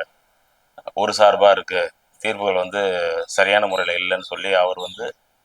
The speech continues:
ஆஹ், உச்சநீதிமன்றத்துக்கு கொடுத்த அந்த புகாரை அடிப்படையில வந்து அவரை கூப்பிட்டு கண்டிச்சது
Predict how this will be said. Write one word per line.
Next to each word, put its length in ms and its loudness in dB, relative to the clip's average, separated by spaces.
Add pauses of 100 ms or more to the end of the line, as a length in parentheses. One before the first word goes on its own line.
(680)
ஆஹ், 520 -2 (500)
உச்சநீதிமன்றத்துக்கு 1120 -2
கொடுத்த 340 2
அந்த 200 -2 (960)
புகாரை 460 6 (160)
அடிப்படையில 480 -2
வந்து 220 0
அவரை 260 4
கூப்பிட்டு 320 -6 (760)
கண்டிச்சது 680 -2